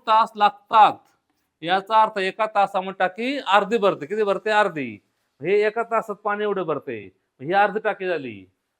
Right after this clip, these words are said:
मग आपण असं म्हणू शकतो की एक छेद एक्स अधिक एक छेद एक्स अधिक तीन, मोठ्या नळाचे एका तासातले पाणी अधिक लहान नळाचे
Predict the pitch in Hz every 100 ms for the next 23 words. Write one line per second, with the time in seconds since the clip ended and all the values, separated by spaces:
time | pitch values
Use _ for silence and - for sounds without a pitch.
0 | _ 143 156 190 - 208 185 165 147 _
1 | 175 190 226 254 _ _ _ _ 160 165
2 | 165 170 202 208 _ _ - 165 165 135
3 | 143 190 220 - - - _ _ _ _
4 | _ _ _ - 151 147 196 220 175 175
5 | 175 _ - 175 160 185 - 180 170 170
6 | - - 214 160 107 - _ _ _ _
7 | _ _ _ _ _ _ _ 147 151 180
8 | 175 202 208 196 190 190 190 190 180 202
9 | 190 190 185 175 180 - 170 175 208 262
10 | 233 151 156 170 175 156 151 151 202 190
11 | 180 175 175 220